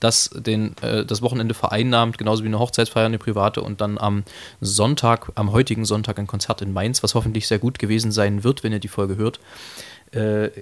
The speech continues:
gab es keinen anderen Zeitpunkt tatsächlich diese Woche sinnvoll aufzunehmen. Das ist der ganze Zauber dahinter. Und Stett, jetzt will ich nochmal E-Book-Reader in Frage stellen.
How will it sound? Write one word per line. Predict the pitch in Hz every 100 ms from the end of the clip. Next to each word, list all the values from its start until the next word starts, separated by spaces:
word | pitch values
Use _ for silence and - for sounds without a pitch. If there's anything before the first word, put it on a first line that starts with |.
| - - -
gab | 98 113
es | 120 -
keinen | 117 131
anderen | 139 139
Zeitpunkt | 131 151 - 107 -
tatsächlich | 107 101 110 101 -
diese | - 107 107 107
Woche | 101 104 110
sinnvoll | 110 107 - 113
aufzunehmen. | 131 - 98 92 92 _
Das | - -
ist | - - - _
der | 101
ganze | 98 110 101
Zauber | - 135 113
dahinter. | 98 104 101 156 - - - - -
Und | 110
Stett, | - 143 - - - - _
jetzt | 117 135 -
will | 131
ich | 123
nochmal | 127 120 117 113
E-Book-Reader | - 151 113 - 101 95
in | 90
Frage | 90 - 92 90
stellen. | - 87 87